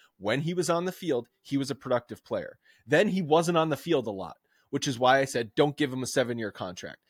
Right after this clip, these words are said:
And I'm saying the same thing about Harrison Bader. Don't give him a long-term contract. You, if, if he is gonna take a three-year contract, fine. Yes, sign him. But if he's looking for a five-plus year contract, do not sign him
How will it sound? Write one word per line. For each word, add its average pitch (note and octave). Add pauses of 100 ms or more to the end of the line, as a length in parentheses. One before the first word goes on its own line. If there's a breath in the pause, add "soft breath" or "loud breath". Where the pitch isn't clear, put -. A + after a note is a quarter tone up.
(200 loud breath)
And C3+
I'm C#3+
saying D3+
the A#2+
same D#3+
thing D#3
about C3
Harrison A#2+
Bader. G#2+ (260)
Don't D#3
give D3+
him D3+
a C#3
long-term A#2+
contract. F#2
You, A2
if, B2+
if -
he F3
is A#3
gonna B3
take -
a - (280)
three-year D3
contract, D3+
fine. G#2+
Yes, -
sign A2+
him. G#2 (360 soft breath)
But C#3
if -
he's G3
looking G#3+
for A3+
a F3
five-plus D3+
year C#3+
contract, D3+ (280 soft breath)
do D3
not A3+
sign E3+
him F#3+